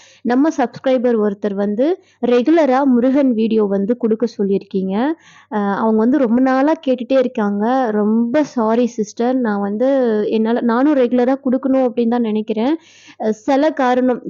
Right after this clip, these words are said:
குழந்தைங்க இருக்கிற வீடு இல்லையா, உங்களுக்கே புரியும்." நினைக்கிறேன். சில காரணத்தினால என்னால கொடுக்க முடியறதில்ல. அ, again, again உங்ககிட்ட நான் சாரி கேட்டுக்கிறேன். கண்டிப்பா every Tuesday உங்களுக்கு நான் வந்து முருகன் வழிபாடு அந்த வீடியோ வந்து நான் ஷேர்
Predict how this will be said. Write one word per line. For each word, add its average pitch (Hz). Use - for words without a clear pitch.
குழந்தைங்க 247
இருக்கிற 226
வீடு 220
இல்லையா, 214
உங்களுக்கே 214
புரியும்." 226
நினைக்கிறேன். 214
சில 233
காரணத்தினால 226
என்னால 214
கொடுக்க 214
முடியறதில்ல. 202
அ, 208
again, 294
again 277
உங்ககிட்ட 226
நான் 226
சாரி 196
கேட்டுக்கிறேன். 190
கண்டிப்பா 269
every 220
Tuesday 233
உங்களுக்கு 214
நான் 196
வந்து 190
முருகன் 214
வழிபாடு 208
அந்த 208
வீடியோ 214
வந்து 202
நான் 202
ஷேர் 202